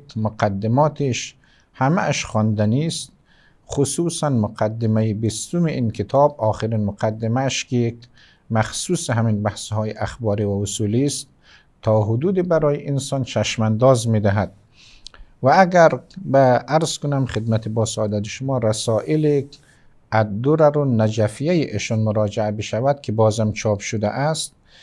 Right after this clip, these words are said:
چندین رسالهٔ ایشان اونجا دارد که به این بحث‌ها می‌پردازد، به درد می‌خورد و تا حدود، عرض کنم،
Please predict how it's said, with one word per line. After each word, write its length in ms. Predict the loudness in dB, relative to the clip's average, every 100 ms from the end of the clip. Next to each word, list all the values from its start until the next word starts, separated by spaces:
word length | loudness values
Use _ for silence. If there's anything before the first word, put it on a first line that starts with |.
| -20 _
چندین 600 | 0 2 2 0 0 0
رسالهٔ 400 | -2 -2 -2 0
ایشان 360 | -4 -4 -4 -4
اونجا 440 | -2 -2 0 -2
دارد 440 | -2 -4 -4 -6
که 100 | -6
به 120 | -2 0
این 160 | -2
بحث‌ها 760 | -2 -6 -4 -4 0 2 0 -4 _ _ _ -4
می‌پردازد، 880 | -2 2 2 2 2 0 0 -2 -4 _ _ _ -6
به 200 | 0 2
درد 380 | 4 2 2
می‌خورد 540 | -4 -2 0 2 0 -2 -20 _ _ _ -4
و 80 | -2
تا 340 | 0 2 4 4
حدود، 400 | 0 0 0 0
عرض 400 | -2 -4 -4 -4
کنم، 420 | -2 0 -2